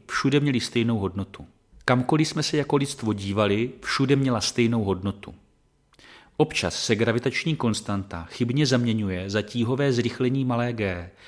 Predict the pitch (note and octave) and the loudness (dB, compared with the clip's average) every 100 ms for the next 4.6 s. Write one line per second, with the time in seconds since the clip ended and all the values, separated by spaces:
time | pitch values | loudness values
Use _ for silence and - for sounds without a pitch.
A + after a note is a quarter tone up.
0 | - - - A#2+ A#2+ G#2 D#3+ C#3+ C3+ B2 | -20 -8 4 6 6 2 0 0 0 0
1 | C3+ B2 C#3 B2 A2 G2 E2 - - - | 0 0 0 2 2 0 -2 -8 -20 -20
2 | _ G#2+ - A#2 C3 B2 G#2 G2 G#2+ A#2 | _ -4 0 0 2 2 2 2 -2 -4
3 | A2+ - A2 G2 - A2 G2 - F#2+ G#2+ | -8 -8 -4 -4 -2 -4 -4 -6 -6 -8
4 | - G#2+ G#2 G#2 G#2 | -6 -6 -2 0 -2